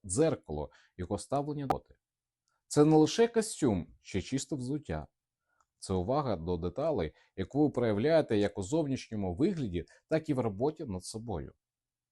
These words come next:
Якщо вас цікавить адвокатура, якщо ви хочете не просто бути, а стати адвокатом,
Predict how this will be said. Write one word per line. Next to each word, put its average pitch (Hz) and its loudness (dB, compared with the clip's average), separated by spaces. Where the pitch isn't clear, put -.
Якщо 80 -6
вас 123 -2
цікавить 113 -2
адвокатура, 92 0
якщо 113 2
ви 147 4
хочете 139 2
не 240 0
просто 220 0
бути, 185 0
а 160 -10
стати - -4
адвокатом, 65 -8